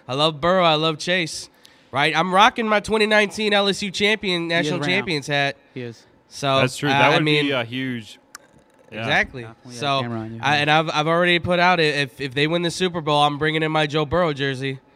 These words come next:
Speaker 1: I'm
Speaker 3: Just gonna
Speaker 1: repping the
Speaker 3: rock it.
Speaker 1: Bengals through and through. I got
Speaker 3: So
Speaker 1: it
Speaker 3: you're gonna
Speaker 1: all.
Speaker 3: turn in your Bears membership fan club card
Speaker 1: Oh,
Speaker 3: and
Speaker 1: I've already
Speaker 3: officially
Speaker 1: done that.
Speaker 3: become
Speaker 1: I,
Speaker 3: a
Speaker 1: I, I
Speaker 3: Tiger.
Speaker 1: turned that into the fireplace and I burned that sucker.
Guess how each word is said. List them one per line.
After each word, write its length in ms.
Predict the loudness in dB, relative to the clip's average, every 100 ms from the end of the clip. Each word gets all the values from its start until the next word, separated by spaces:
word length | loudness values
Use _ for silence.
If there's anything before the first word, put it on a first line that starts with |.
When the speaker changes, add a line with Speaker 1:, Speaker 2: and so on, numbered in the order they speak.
| _ _ _ _ _ _ -6
Speaker 1:
I'm 140 | -2
Speaker 3:
Just 60 | 2
gonna 100 | 2
Speaker 1:
repping 100 | 4
the 60 | 4
Speaker 3:
rock 100 | 6
it. 20 |
Speaker 1:
Bengals 320 | 4 2 -2
through 260 | -2 0 0
and 100 | 0
through. 240 | 0 2
I 120 | 2
got 140 | 4 4
Speaker 3:
So 60 |
Speaker 1:
it 40 | 6
Speaker 3:
you're 80 | 4
gonna 100 | 4
Speaker 1:
all. 80 |
Speaker 3:
turn 180 | 2 0
in 120 | 0 0
your 100 | -4
Bears 380 | -2 0 0 -2
membership 640 | -4 -2 -4 -2 -4 -4
fan 280 | -4 -2 -2
club 520 | -4 -4 -4 -4 -10
card 340 | -8 -4 -2 0
Speaker 1:
Oh, 60 |
Speaker 3:
and 80 | 4
Speaker 1:
I've 160 | 4 4
already 300 | 6 6 4
Speaker 3:
officially 120 | 0
Speaker 1:
done 160 | -2 0
that. 200 | 0 2 -2
Speaker 3:
become 100 | -6 _ _ _ _ _
Speaker 1:
I, 120 | 2 4 4
Speaker 3:
a 40 |
Speaker 1:
I, 260 | 4 4 2
I 40 |
Speaker 3:
Tiger. 100 | 2
Speaker 1:
turned 180 | 0 4
that 160 | 4 2
into 160 | 0
the 100 | -8
fireplace 640 | -2 2 2 0 -4 -6
and 80 | -4
I 60 | -6
burned 320 | -4 -4 -2
that 180 | -2 -2
sucker. 400 | -8 -10 -12